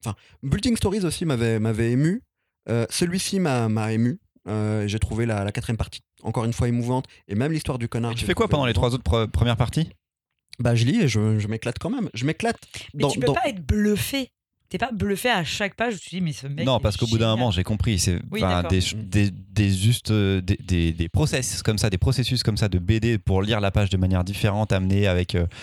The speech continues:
Speaker 2: ça bouge, il y a des tuyaux et tout le machin. C'est bon, c'est vu. Vous, tout, c'est quoi ce pic-, il y avait plein de pixel art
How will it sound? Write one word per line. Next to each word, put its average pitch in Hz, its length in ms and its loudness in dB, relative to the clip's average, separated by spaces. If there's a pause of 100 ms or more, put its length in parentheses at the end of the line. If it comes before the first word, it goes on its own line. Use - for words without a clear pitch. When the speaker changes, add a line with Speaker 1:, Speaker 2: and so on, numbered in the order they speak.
(140)
Speaker 2:
ça - 180 0
bouge, 98 260 0
il - 20 4
y - 20 4
a 98 40 2
des 90 100 0
tuyaux 98 400 2
et - 20 6
tout - 100 -8
le 92 60 -2
machin. - 180 2 (260)
C'est - 220 2
bon, 113 140 0 (140)
c'est - 160 2
vu. 104 180 0 (680)
Vous, 110 160 2
tout, 113 280 0
c'est - 160 2
quoi 202 140 0
ce - 120 0
pic-, 101 280 -4
il 101 60 0
y 98 60 2
avait 110 160 2
plein 160 160 -2
de 160 40 -2
pixel 127 320 0
art 139 80 0